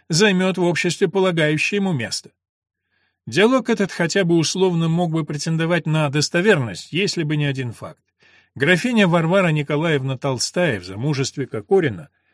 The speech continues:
таково правильное написание фамилии, скончалась тридцать первого августа тысяча восемьсот девяносто восьмого года в своем имении в село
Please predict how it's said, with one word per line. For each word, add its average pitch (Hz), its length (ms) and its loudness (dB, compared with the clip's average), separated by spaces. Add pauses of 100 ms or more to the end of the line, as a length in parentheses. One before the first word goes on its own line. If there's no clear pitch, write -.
(300)
таково 127 440 0
правильное 110 640 -2
написание 95 580 -8
фамилии, 160 460 -6 (360)
скончалась 202 640 0
тридцать 214 480 -2
первого 202 360 2
августа 180 380 -2
тысяча 180 340 -4
восемьсот 170 440 -2
девяносто 156 380 -2
восьмого 160 400 0
года 180 240 2
в 135 80 -4
своем 160 340 0
имении 170 440 -2 (220)
в - 100 -16
село 180 360 2